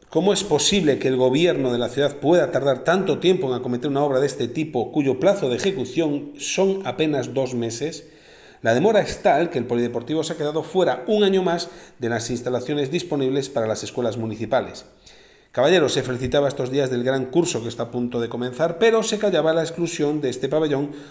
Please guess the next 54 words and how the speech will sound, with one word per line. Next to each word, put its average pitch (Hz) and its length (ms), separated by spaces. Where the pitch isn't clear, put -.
porque, 190 180
a 202 80
pesar 165 360
de 127 60
lo 107 120
que 107 80
se 117 100
decía 127 300
desde 147 180
el 180 60
concello, 151 480
no 196 260
llegó 208 220
a 202 100
tiempo 202 320
la 101 140
temporada 127 420
pasada 143 480
ni 190 160
tampoco 156 440
llegará 127 680
a 117 100
esta 127 260
presente 120 520
veinticuatro 113 560
veinticinco. 101 640
Las 101 180
obras, 151 220
de 160 60
hecho, 160 180
ni 160 160
siquiera 190 420
se - 120
han 180 60
adjudicado 156 520
todavía. 156 420
Instamos 202 380
por 170 180
ello 147 240
al 165 80
alcalde 147 400
a 139 80
que 151 100
dé 190 240
orden 202 520
para 147 180
que 151 80
ese 147 160
trámite 151 400
se 208 240
complete 156 480
lo 139 80
antes 143 240
posible, 120 560